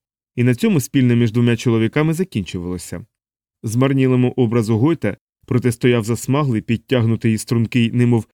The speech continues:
пужално батога, Касат із кремезними плечима,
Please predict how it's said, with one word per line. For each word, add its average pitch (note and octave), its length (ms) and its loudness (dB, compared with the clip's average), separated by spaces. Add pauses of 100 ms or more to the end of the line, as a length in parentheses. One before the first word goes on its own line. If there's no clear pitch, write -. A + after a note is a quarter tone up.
(120)
пужално A2+ 460 2
батога, A2+ 460 0 (280)
Касат E3 480 -2
із B2 120 -4
кремезними A#2+ 560 0
плечима, A#2 560 -2